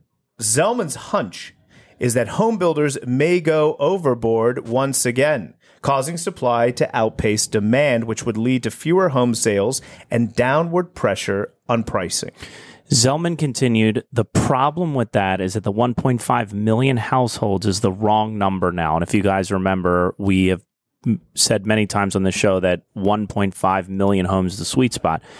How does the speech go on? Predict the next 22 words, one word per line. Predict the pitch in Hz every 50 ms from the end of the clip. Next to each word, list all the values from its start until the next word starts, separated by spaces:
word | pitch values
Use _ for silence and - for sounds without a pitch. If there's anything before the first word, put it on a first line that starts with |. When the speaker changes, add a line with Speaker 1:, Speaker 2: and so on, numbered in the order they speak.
| - - - - -
Speaker 2:
So | - - - 143 135 127 117 - _ -
she | - - - - 180 170
says, | - - 151 131 113 120
"We | - - 117 131 139
would | 131 139 143 120 -
dispute | 123 113 - - - - 143 165 170 -
the | -
shortage | 120 - - - 139 139 131 117 104 101 -
based | 117 117 117 - -
on | 127 117
the | 107
household | 98 - - 131 135 143 139 - - - 139 120 107 98 101
growth | - 104 101 98 101 104 120 135 147 151 - - - - - 95
deceleration | - 104 - - 123 113 113 107 95 104 117 120 110 - - 101
that's | 98 98 - -
coming | - - 113 110 113 117 120
from | 117 - - 120 107 107
the | 104 101 90 85 - -
deceleration | - 113 107 - - - 117 107 107 107 98 98 95 95 87 - - 104 98
of | -
population | - - 101 95 - - 95 92 101 127 165 160 - - 110 90
growth. | 82 - 76 67 57 - - -